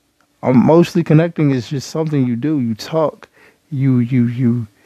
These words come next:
you understand where he's coming from, and then you just, sometimes you gotta, ladies,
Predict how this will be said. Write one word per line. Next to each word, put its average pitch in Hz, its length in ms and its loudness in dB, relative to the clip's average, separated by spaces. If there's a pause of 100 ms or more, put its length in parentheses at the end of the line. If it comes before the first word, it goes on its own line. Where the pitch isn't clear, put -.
(420)
you - 180 -8
understand 156 560 2
where 135 60 0
he's 123 120 -6
coming 160 220 0
from, 131 280 -2
and 147 180 -4
then 165 220 2
you 165 180 -2
just, 151 320 -6 (140)
sometimes 170 580 0
you 165 100 -4
gotta, 156 360 0 (440)
ladies, 170 520 0